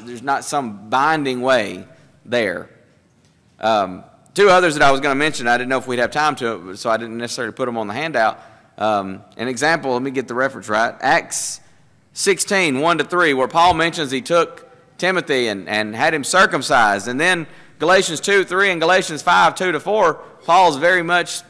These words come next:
specifically says there, uh, that he, he mentions in one occasion that Titus wasn't compelled to be circumcised in Galatians two. Galatians five, two to four, he says, "If you're trying to keep circumcision and being justified by the law, you're falling from grace."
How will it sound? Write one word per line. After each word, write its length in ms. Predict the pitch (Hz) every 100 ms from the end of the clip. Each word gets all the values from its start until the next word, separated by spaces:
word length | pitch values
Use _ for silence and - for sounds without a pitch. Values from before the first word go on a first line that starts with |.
| -
specifically 640 | - - 143 202 190 151
says 380 | 135 190 202 190
there, 420 | 143 143 156 156 - - _ -
uh, 220 | 113 117
that 560 | 131 123 - - - -
he, 140 | 120
he 220 | 120 131
mentions 320 | 127 170 160
in 120 | 139 131
one 160 | 190
occasion 380 | 180 156 143 131
that 160 | 123 -
Titus 400 | 131 170 196 156
wasn't 320 | 165 156 151
compelled 360 | 139 151 156
to 60 | 135
be 120 | 131
circumcised 600 | 120 160 147 131 147 143
in 100 | 131
Galatians 420 | 123 135 147 135 -
two. 260 | 151 165 160 - -
Galatians 380 | 156 170 151
five, 260 | 175 175 165
two 140 | 180
to 80 | 156
four, 200 | 175 196
he 60 | 165
says, 260 | 165 156
"If 140 | 135 123
you're 100 | 165
trying 300 | 156 175 165
to 60 |
keep 240 | 139 180 175
circumcision 680 | - 185 175 139 175 170 175
and 80 |
being 220 | 139 170 147
justified 500 | 165 170 147 156 151
by 140 | 147
the 80 | 135
law, 200 | 160 190
you're 160 | 165
falling 360 | 139 156 190 208
from 180 | 185 196
grace." 460 | 214 240 117 -